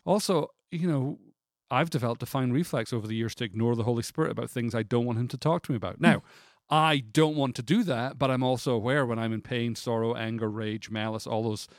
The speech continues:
Speaker 1: things that grieve the Holy Spirit.
Speaker 2: Right.
Speaker 1: I, you know, I'm pretty good at deafening him.
Speaker 2: Hmm.
Speaker 1: My experience of you in that last year is,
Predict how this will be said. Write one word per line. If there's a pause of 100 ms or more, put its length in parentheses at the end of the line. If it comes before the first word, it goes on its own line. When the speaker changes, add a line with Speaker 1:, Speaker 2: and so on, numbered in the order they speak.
Speaker 1:
things
that
grieve
the
Holy
Spirit.
Speaker 2:
Right. (600)
Speaker 1:
I, (200)
you
know,
I'm
pretty
good
at
deafening
him. (180)
Speaker 2:
Hmm. (320)
Speaker 1:
My
experience
of
you
in
that
last
year (420)
is,